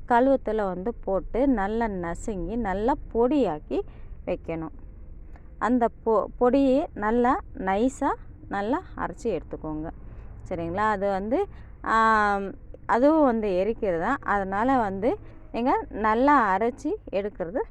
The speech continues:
பெட்டரு. இப்போ அந்த, அ, க-, கறியெல்லாம் வந்து எடுத்துட்டு பானையில, ஆ, நல்லா வந்து பொடியாக்கி வச்சிட்டீங்க. அப்போ அந்த பொடியில வந்து,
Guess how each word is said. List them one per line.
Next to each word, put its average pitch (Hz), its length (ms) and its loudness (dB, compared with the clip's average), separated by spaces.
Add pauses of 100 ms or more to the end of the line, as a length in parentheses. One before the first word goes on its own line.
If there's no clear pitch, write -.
(100)
பெட்டரு. 160 400 -6 (1080)
இப்போ 262 260 4
அந்த, 254 520 6 (260)
அ, 226 120 0
க-, 208 720 2 (220)
கறியெல்லாம் 254 520 4
வந்து 226 280 0
எடுத்துட்டு 220 600 0 (180)
பானையில, 202 500 0 (540)
ஆ, 240 360 2
நல்லா 254 320 6
வந்து 240 560 4 (640)
பொடியாக்கி 254 580 4
வச்சிட்டீங்க. 190 480 -4 (120)
அப்போ 226 380 6
அந்த 254 400 8 (160)
பொடியில 254 640 8
வந்து, 190 540 2